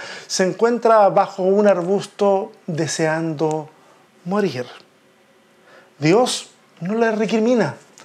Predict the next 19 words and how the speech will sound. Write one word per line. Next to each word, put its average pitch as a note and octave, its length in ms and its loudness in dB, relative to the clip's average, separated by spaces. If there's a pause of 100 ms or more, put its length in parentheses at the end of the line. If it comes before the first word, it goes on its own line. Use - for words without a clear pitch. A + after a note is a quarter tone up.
(140)
al - 120 -4
contrario, F#3+ 520 0 (920)
provee F3 400 4
lo F#3 120 4
necesario F#3+ 720 0 (240)
para F#3 220 2
continuar E3+ 480 2
su E3 140 -2
jornada. C#3 580 -4 (400)
Y A#3 180 4
le G#3+ 160 4
provee A3 300 2
cosas B3 280 2
muy A#3 200 4
simples, G3 640 0 (540)
descanso A3+ 920 0 (200)
y F#3 100 -4
comida. G3 560 0 (560)
Incluso B3+ 680 4